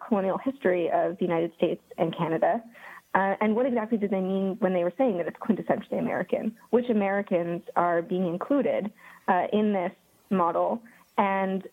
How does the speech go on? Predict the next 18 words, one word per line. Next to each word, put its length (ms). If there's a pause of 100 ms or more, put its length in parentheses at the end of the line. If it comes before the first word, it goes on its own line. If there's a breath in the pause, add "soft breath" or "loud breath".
um, 360 (580)
when 140
we 120
also 220
talk 200
about 240
public 240
trust, 320 (760 loud breath)
who 480
is, 360 (340)
um, 460
who 80
are 100
we 100
preserving 680 (640)
and 180
conserving 520 (100)
for? 340